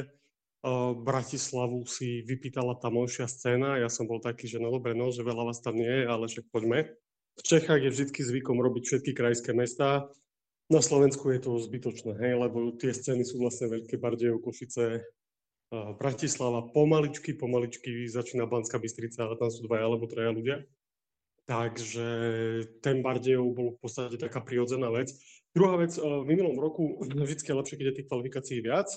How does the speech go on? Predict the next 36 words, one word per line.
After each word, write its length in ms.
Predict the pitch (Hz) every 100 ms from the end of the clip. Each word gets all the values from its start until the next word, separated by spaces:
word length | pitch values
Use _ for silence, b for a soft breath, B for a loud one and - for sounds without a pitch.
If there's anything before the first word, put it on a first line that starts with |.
| -
lebo 320 | 131 120 123 127
ľudia, 160 | 127
ktorí 260 | 127 117 117
neúspejú 720 | 123 127 - 123 117 113 113
na 100 | 143
prvý 220 | 170 151
pokus, 460 | 135 127 123 - b b b _ -
sa 100 | 131
môžu 300 | 120 117 120
pokúsiť 480 | 120 127 - 123 117
znova. 400 | 120 170 - -
No 160 | 123
a 80 | 123
minulý 320 | 135 135 131
rok 80 | 131
sa 80 | 123
stalo 260 | - 123 120
to, 160 | 127 120
že 320 | 123 123 - _ _ _ _ _ _ _ _ -
veľa 200 | 151 139
ľudí 240 | 143 139 139
vlastne 320 | 139 - 123
chcelo 320 | - 156 185
ísť 160 | 180 170
do 40 |
tej 100 | 165
Bratislavy 520 | 143 143 147 - 139 131
z 100 | 127
východu, 320 | 127 139 120 127 131 131
ale, 220 | 120 123 127 123
e, 340 | 104 - 147 127 123 120 - b b _ _
potrebuješ 400 | 131 135 135 147
ísť 60 | 165
do 80 | 156
Bratislavy, 380 | 135 135 135 127
potrebuješ 340 | - 127 123